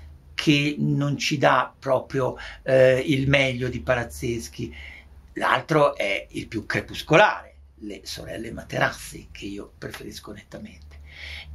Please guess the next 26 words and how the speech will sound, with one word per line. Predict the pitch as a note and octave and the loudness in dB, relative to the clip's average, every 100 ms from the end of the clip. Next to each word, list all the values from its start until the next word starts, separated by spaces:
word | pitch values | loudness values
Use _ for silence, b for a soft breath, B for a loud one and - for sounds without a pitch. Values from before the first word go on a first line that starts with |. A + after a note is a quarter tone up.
| - | -6
In | A3+ | 0
che | F4 | 4
rapporto | E4+ - - F#4+ | 2 2 -2 -2
sta | - - F2 | -2 -2 -4
la | - | -6
poesia | - F#2 G#2+ A#2 | -10 -8 -4 -2
e | G2+ | -4
la | G2 | -6
prosa | - G2 A2+ A2 C3 - _ _ _ _ _ _ _ - | -12 -14 -14 -14 -16 -18 _ _ _ _ _ _ _ -6
in | G#2+ | -4
Aldo | G#2 G#2 | -4 -8
Palazzeschi? | - G#2 G#2+ - - - - A2+ - B B B | -8 -10 -10 -12 -14 -16 -18 -20 -20 B B B
La | D3+ F#3 | 4 4
miglior | G#3 A3+ D4 D4 | 4 4 4 6
lode | E3 C#3 C#3 | 6 6 2
che | C#3+ C#3+ | 0 0
si | D3 | 0
possa | F#3+ E3+ G#3+ | 0 2 2
fare | G#3 B2+ B2+ | 4 2 4
alle | C3+ C#3 | 0 0
poesie | C#3+ D3 F#3+ | -2 2 2
di | E3+ | 4
Palazzeschi, | C#3 C3 - C3 B2 - G3 A3 - _ _ | 4 2 2 -6 -6 -8 -10 -10 -14 _ _
scrive | - - B2 A2+ G#2+ | -20 -6 0 0 -2
lo | |
Spagnoletti, | G#2 - G#2 G#2+ B2 - G3 | -6 -8 -6 -6 -8 -10 -16